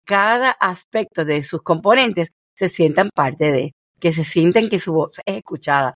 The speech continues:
que se sientan que son integral en ese núcleo.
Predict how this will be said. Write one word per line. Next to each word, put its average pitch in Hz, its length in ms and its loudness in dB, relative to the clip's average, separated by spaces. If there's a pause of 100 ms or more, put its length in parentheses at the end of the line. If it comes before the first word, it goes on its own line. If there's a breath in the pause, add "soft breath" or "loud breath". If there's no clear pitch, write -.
(300)
que 175 100 -4
se 151 120 -8
sientan 196 420 -2
que 165 100 -4
son 190 380 2 (720)
integral 185 760 0
en 160 200 -2
ese 156 460 -2
núcleo. 147 600 2